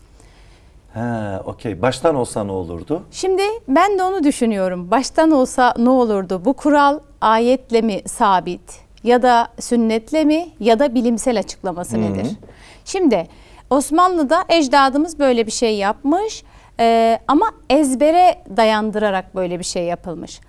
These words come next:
Speaker 2: Fakat Arap camiasına baktığımızda sure hafızlığı esas alınıyor.
Speaker 1: Hı.
Speaker 2: Neden? Bakara suresini elimize aldık. En baştan sonuna kadar ezberledik. Sure sur zaten, i-,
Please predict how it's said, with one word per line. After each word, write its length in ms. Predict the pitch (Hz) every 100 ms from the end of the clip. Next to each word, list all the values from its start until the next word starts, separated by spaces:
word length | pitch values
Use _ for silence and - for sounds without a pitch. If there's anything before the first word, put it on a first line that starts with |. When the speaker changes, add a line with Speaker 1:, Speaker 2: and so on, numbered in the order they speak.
| - _
Speaker 2:
Fakat 640 | - 311 311 233 175 - - - - -
Arap 280 | 254 349 392
camiasına 800 | - 226 196 190 185 190 202 180
baktığımızda 920 | 180 - - 226 185 170 - 233 359 - - - -
sure 460 | - 370 415 269
hafızlığı 760 | 180 170 170 196 175 170 160 - - -
esas 320 | 202 226 202
alınıyor. 400 | 196 170 165 156
Speaker 1:
Hı. 240 | 165 - 240
Speaker 2:
Neden? 420 | 302 247 220 302 - -
Bakara 320 | 302 302 254
suresini 480 | 240 240 214 208 202
elimize 340 | 196 175 165 160
aldık. 480 | 165 220 247 294 -
En 220 | 330 320 196
baştan 340 | 185 - 202
sonuna 340 | 190 196 170
kadar 320 | 165 175 160 -
ezberledik. 800 | 202 240 254 302 302 311 262 311 - -
Sure 500 | - - 320 381 359
sur 320 | - - 285
zaten, 560 | 240 214 170 - 240 339 -
i-, 80 | -